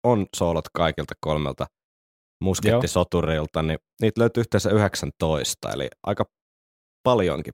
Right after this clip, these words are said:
Speaker 1: periaatteessa.
Speaker 2: Mm. Siis eli kaikilta kolmelta?
Speaker 1: Niin, kaikilta kolmelta vähintään yksi soolo siinä kappaleessa. Ne löytyy Fallen Angel, Nomad, No More Lies, Dance of Death, not the Passchendaele,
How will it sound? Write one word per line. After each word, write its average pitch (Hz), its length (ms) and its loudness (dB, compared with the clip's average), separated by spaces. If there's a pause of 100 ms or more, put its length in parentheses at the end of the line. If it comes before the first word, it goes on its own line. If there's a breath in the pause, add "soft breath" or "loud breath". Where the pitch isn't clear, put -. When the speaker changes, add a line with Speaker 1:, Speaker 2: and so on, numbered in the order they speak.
(100)
Speaker 1:
periaatteessa. 139 680 -4
Speaker 2:
Mm. - 220 -18
Siis 135 140 4
eli 139 120 4
kaikilta 117 500 0 (320)
kolmelta? 90 500 0 (360)
Speaker 1:
Niin, 127 200 4
kaikilta 120 360 4
kolmelta 87 500 2
vähintään 87 420 2
yksi - 180 -4
soolo 71 240 -2
siinä 71 180 -6
kappaleessa. 73 500 -6
Ne 90 40 -2
löytyy 92 320 -2
Fallen 117 280 2
Angel, 92 440 2 (340)
Nomad, 95 400 4 (160)
No 92 180 2
More 82 220 0
Lies, 85 380 0 (200)
Dance 87 200 -2
of - 40 -10 (120)
Death, 92 160 2 (300)
not - 140 -8
the - 160 -12
Passchendaele, 101 540 2